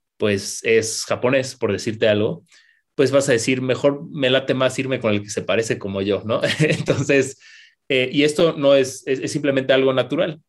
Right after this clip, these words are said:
eh, del, del ser humano. Entonces, viendo a esto, eh, no solo Lamborghini, pero todas las marcas está bus-, están buscando embajadores, eh, de todo el mundo. Cuando antes, eh, la realidad es que la oportunidad se le daba mucho más a los pilotos europeos,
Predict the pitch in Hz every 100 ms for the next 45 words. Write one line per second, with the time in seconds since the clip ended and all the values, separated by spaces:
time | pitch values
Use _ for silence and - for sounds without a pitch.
0 | - 117 110 107 104 107 - 113 120 123
1 | 127 123 107 117 127 127 123 - _ _
2 | _ 127 151 156 160 143 127 127 - 139
3 | - - - _ - 117 107 104 101 104
4 | 120 117 127 113 110 110 117 120 101 98
5 | 117 110 110 110 110 120 107 104 110 107
6 | - - 113 - 117 117 107 - 110 117
7 | 104 95 107 104 110 131 - _ - _
8 | - 104 104 104 113 123 131 131 151 160
9 | - _ _ _ _ - 113 110 107 101
10 | 101 - _ _ _ _ _ _ - -
11 | 127 123 120 110 - _ _ _ - 120
12 | 113 104 101 107 107 107 110 113 117 113
13 | - 107 104 117 107 107 107 113 110 113
14 | 117 131 107 101 107 101 - 104 101 104
15 | 98 - 101 101 - 98 95 - 101 107
16 | -